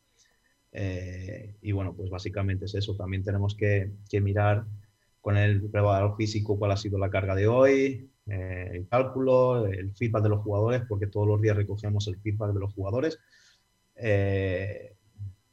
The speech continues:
eh, el preparador físico tiene una escala de, eh, no sé de cuánto es exactamente, y él ajusta el,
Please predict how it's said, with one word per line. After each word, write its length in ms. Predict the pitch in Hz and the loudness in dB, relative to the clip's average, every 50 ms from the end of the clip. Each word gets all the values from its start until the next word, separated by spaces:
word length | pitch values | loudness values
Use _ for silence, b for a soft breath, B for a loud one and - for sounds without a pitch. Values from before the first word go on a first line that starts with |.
| _ - 98 | _ -10 -6
eh, 260 | 95 95 95 95 95 | -4 -4 -4 -6 -4
el 160 | - 107 101 101 | -4 -4 -2 -2
preparador 340 | 107 101 110 110 107 107 | -2 0 0 0 0 0
físico 340 | - 107 101 104 104 101 95 | -2 -4 -4 -2 -4 -4 -6
tiene 220 | - 104 104 101 101 | -4 -4 -4 -4 -2
una 160 | 101 101 101 | -2 -4 -6
escala 380 | 101 - - 110 107 104 101 | -6 -2 0 2 2 4 2
de, 280 | 98 98 95 98 101 - - _ _ _ _ _ _ _ - _ _ _ | 2 2 0 -2 -6 -10 -14 _ _ _ _ _ _ _ -20 _ _ _
eh, 200 | - - - 92 90 | -20 -20 -20 -12 -8
no 120 | 101 101 | -6 -6
sé 120 | 101 - 90 | -4 -4 -6
de 120 | 85 85 | -8 -8
cuánto 320 | - 90 92 92 90 95 | -8 -12 -12 -10 -10 -10
es 220 | 92 98 98 - - - | -10 -10 -12 -12 -14 -20
exactamente, 800 | - - - 95 92 - 90 90 104 107 110 113 123 120 110 | -18 -12 -10 -10 -8 -8 -6 -2 -2 0 0 0 0 0 2
y 200 | 101 92 90 90 | 2 0 -2 -4
él 180 | 90 95 90 98 101 - - | -6 -8 -10 -10 -14 -18 -12
ajusta 840 | - 107 101 104 - 120 123 123 - - - 117 110 107 104 92 95 | -8 -8 -8 -6 -4 -4 -4 -4 -6 -4 -2 -2 0 0 0 0 -2
el, 320 | 98 90 92 90 90 101 | -4 -4 -6 -10 -12 -14